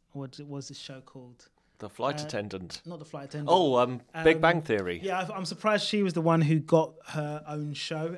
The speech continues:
Speaker 1: out of all of the comedians on that show. So it's nice to see her on different things. But I think for me, uh, the person I was most excited about was Daniela Pineda, 'cause I think there was a lot of expectation,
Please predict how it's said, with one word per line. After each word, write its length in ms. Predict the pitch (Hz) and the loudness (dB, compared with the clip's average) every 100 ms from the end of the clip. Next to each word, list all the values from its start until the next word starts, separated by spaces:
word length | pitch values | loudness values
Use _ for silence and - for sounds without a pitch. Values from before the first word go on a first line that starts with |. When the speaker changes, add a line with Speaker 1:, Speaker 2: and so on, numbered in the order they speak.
| - | -12
Speaker 1:
out 120 | 139 | -10
of 100 | 143 | -2
all 140 | 151 139 | 0 0
of 40 | |
the 60 | 143 | -2
comedians 480 | 151 151 139 143 | 0 2 4 2
on 80 | 143 | 2
that 160 | 143 135 | 0 0
show. 180 | 143 147 | -2 0
So 320 | - 139 139 - - - | 2 2 2 -2 -18 -6
it's 120 | 156 - | -2 4
nice 180 | 165 151 | 6 4
to 60 | |
see 240 | 151 160 143 | 2 4 4
her 100 | 147 | 4
on 120 | 143 | 2
different 340 | 139 - 135 | 0 -4 -6
things. 340 | - 143 131 120 | -2 -2 -4 -6
But 220 | - 143 | -4 -2
I 100 | 143 | -2
think 380 | - 180 170 160 | 2 4 4 2
for 100 | 165 | 2
me, 540 | 156 156 139 131 131 - - - _ - | 6 6 6 2 -2 -12 -20 -20 _ -2
uh, 380 | 147 147 143 139 | 2 4 2 0
the 40 | 139 | 4
person 260 | 165 156 | 4 6
I 20 | |
was 120 | 147 151 | 2 0
most 200 | 139 - | -2 -2
excited 400 | 135 - 143 131 | -4 -2 -2 -2
about 220 | 139 131 | -4 -4
was 100 | 131 | -4
Daniela 520 | 143 139 139 135 135 | -4 -2 0 -2 -4
Pineda, 400 | - 139 135 135 | -4 -2 -2 -6
'cause 120 | - | -10
I 40 | 131 | -12
think 60 | 143 | -8
there 60 | |
was 80 | 139 | -6
a 40 | 139 | -6
lot 120 | 131 | -6
of 80 | 131 | -12
expectation, 920 | - 135 - 135 127 - 131 131 | -14 -16 -14 -12 -10 -10 -10 -10